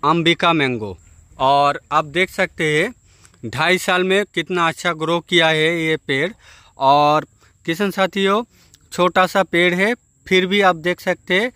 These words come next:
कितना अच्छे तरह से इसमें फ्रूटिंग सेट हुआ है। और ये जो वैरायटी है,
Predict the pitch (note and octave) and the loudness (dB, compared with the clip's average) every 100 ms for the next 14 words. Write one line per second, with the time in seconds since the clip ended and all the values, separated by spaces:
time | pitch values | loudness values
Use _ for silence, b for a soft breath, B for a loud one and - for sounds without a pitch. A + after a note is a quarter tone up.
0 | b b b b b - E3+ G3 F#3+ F3 | b b b b b -4 -2 0 2 2
1 | - F#3 F3 F3+ F3+ F#3 F3+ - F3+ F#3 | 0 -6 -2 0 0 0 -4 -2 -4 -4
2 | - E3+ D#3+ F3+ E3 E3+ E3+ D#3 C3+ A#2+ | -4 -4 -2 -2 -2 -10 -12 -8 -6 -4
3 | A2 F#2 B B B B _ B2 C3+ C#3+ | -6 -10 B B B B _ 2 4 4
4 | D3 - F#3 F#3+ F#3+ F#3 F3 F3 E3+ F#3 | 2 -2 0 0 0 0 2 0 0 0
5 | F3 | 0